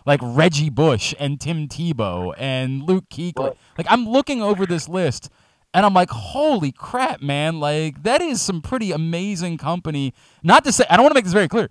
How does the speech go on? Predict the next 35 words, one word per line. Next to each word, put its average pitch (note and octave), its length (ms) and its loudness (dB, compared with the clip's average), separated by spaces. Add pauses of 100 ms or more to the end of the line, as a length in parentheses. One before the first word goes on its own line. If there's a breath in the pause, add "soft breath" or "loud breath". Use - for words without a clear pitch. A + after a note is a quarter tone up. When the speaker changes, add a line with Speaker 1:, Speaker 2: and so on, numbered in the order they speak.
Speaker 1:
You're, G3+ 300 2
I F3+ 120 2
know B3 200 6
you're A#3 160 2
damn F3 240 0
deserving D#3 520 0
of G2+ 180 -6
it, F#2 180 -10 (140)
but F3+ 240 -2 (320)
the E3+ 100 0
company A#3+ 720 -2
Speaker 2:
<laughs> F3 80 -8
Speaker 1:
that F#3 200 2
you're D#3+ 200 -2
keeping A#2 760 -4 (320)
as D#3 200 2
being F3+ 280 0
a D3+ 60 0
part F3+ 320 2
of F3 60 -2
the E3 80 0
College D3+ 360 2
Football C#3+ 360 2
Hall C3 200 2
of A2+ 120 -6
Fame, C3+ 400 -2 (400)
does D#3 200 4 (120)
that G#3 320 4
maybe D3+ 280 0
give B2 220 -2
you, C3 100 0
like, A#2+ 200 -2
a, A2+ 240 0
"Oh, G3+ 180 -2
my F#2 200 -4